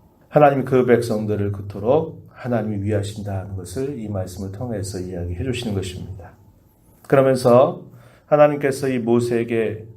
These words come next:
말씀하신 구체적인 내용들을 보면 이 절로부터 오 절에 모세에게 말씀하시는데 "나는 전능한 하나님만이 아니라 나는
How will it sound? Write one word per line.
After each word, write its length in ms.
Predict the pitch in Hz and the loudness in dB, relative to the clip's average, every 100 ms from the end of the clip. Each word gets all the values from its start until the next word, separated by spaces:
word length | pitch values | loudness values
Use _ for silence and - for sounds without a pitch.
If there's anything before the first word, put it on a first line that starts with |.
| - | -8
말씀하신 800 | 107 113 117 117 110 104 - 110 | -6 -6 -8 -8 -6 -8 -6 -6
구체적인 500 | 110 - 117 110 107 | -8 -8 -6 -4 -2
내용들을 440 | 101 98 95 92 92 | -2 -2 -4 -8 -8
보면 400 | 90 87 90 - | -8 -6 -6 -2
이 100 | 120 | 0
절로부터 420 | 117 117 117 110 110 | 4 4 2 0 -2
오 160 | 104 | -2
절에 220 | 104 107 | 0 0
모세에게 600 | 101 104 110 110 117 110 | 0 -2 -2 -2 -2 -2
말씀하시는데 1120 | 110 98 95 101 92 92 95 92 92 95 135 180 - - - _ _ _ | -2 -2 -4 -8 -8 -10 -12 -12 -12 -8 -8 -8 -14 -20 -20 _ _ _
"나는 640 | - 101 98 151 - - - - - - - _ _ _ _ _ _ | -2 2 4 4 2 -4 -10 -12 -18 -20 -20 _ _ _ _ _ _
전능한 720 | - 117 131 156 151 151 139 | -4 0 2 2 0 0 -2
하나님만이 800 | 127 123 98 110 104 95 87 101 | -4 -4 -2 -4 -6 -6 -6 -6
아니라 560 | 92 92 92 90 - - | -6 -8 -10 -14 -16 -14
나는 460 | 104 - 110 151 | -12 -6 -6 -6